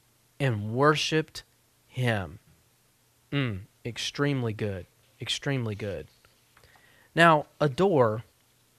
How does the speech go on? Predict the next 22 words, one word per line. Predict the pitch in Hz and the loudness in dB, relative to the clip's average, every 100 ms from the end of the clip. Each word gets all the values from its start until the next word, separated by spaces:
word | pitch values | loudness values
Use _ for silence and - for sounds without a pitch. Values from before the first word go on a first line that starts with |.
| _ - | _ -14
according | 131 151 156 143 | -2 2 2 0
to | 131 | -2
Easton's | 156 - 165 - | -2 -4 -8 0
Bible | 143 147 156 | 2 2 0
Dictionary, | 147 151 - 123 98 | -4 -4 -4 -6 -8
one | 107 113 | -6 -6
more | 127 143 | -6 -6
time, | - 143 90 110 | -4 -4 -4 -8
I | 110 | -10
want | 117 | -8
us | - | -8
to, | - 131 _ - | -8 -8 _ -12
to, | - | -10
to | - 139 | -6 -4
listen | 135 120 | -4 -6
to | 101 | -10
this. | 92 - - _ _ _ _ _ - | -10 -12 -16 _ _ _ _ _ -6
To | 170 170 | -4 -4
worship, | 156 170 220 208 - 113 _ _ _ _ _ _ _ _ _ - - - _ | 0 4 4 4 -2 -6 _ _ _ _ _ _ _ _ _ -20 -20 -20 _
to | - 170 180 | 0 2 2
express | 175 - - 202 185 - - | 0 -6 0 4 4 2 -10
reverence | 131 147 185 190 214 220 - - | 0 4 4 4 0 -2 -8 -12